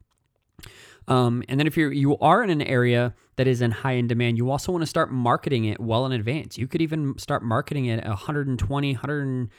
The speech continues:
uh, a hundred and fifty, hundred and sixty, hundred and eighty days out prior to the current lease ending, especially if you've already got that commitment. And at a hundred and twenty days out, you could even let your, uh, tenant know. Again,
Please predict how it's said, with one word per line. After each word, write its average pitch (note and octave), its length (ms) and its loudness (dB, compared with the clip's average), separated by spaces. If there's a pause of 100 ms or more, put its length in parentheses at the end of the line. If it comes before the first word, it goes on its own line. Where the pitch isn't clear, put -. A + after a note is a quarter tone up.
(420)
uh, G#2 380 -2
a - 60 -12
hundred D3 240 -2
and A#2 100 -4
fifty, D3+ 280 -4
hundred D3 180 0
and C3+ 100 -2
sixty, C#3+ 360 -4
hundred C#3 220 -2
and C3 100 -2
eighty C3 200 0
days B2+ 380 0 (100)
out B2 280 -2 (420)
prior C3+ 340 0
to B2 440 2
the A2 100 0
current C3 320 -2
lease A#2 260 -4
ending, B2+ 500 0
especially B2 380 -4
if C3 120 -6
you've A#2+ 120 -2
already A2+ 180 2
got G#2+ 260 -2
that A2 160 -6
commitment. B2 460 -4 (560)
And B2 440 2
at B2+ 140 0
a B2 40 2
hundred C#3 260 2
and C3+ 80 0
twenty C#3 220 2
days B2 240 0
out, D#3 320 0
you B2 140 0
could C3+ 160 -2
even C3+ 200 0
let C3+ 220 -2
your, C3+ 380 2 (380)
uh, A#2 360 0
tenant C3 280 0
know. C3+ 420 2
Again, C#3 560 -2